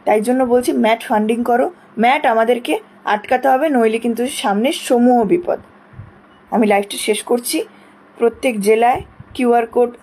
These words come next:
স্ক্যান, আহ, স্ক্যানার দেওয়া হবে এবং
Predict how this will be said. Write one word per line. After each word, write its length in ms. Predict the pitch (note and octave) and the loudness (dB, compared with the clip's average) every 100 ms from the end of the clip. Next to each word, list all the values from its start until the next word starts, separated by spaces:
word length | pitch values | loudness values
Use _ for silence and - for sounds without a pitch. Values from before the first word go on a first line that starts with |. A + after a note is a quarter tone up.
| - - | -20 -14
স্ক্যান, 380 | - A3+ G#3+ G#3+ | -4 0 0 -2
আহ, 480 | G#3+ G3 F#3+ - - | 0 0 0 -4 -8
স্ক্যানার 420 | - G#3+ A3 A3+ | -4 0 0 2
দেওয়া 240 | G#3 G#3+ | 2 2
হবে 320 | A#3+ A3 B3 G4+ - - _ - - - - | 2 0 -2 -4 -12 -20 _ -20 -20 -20 -4
এবং 340 | A3 A3 C4+ | 0 2 0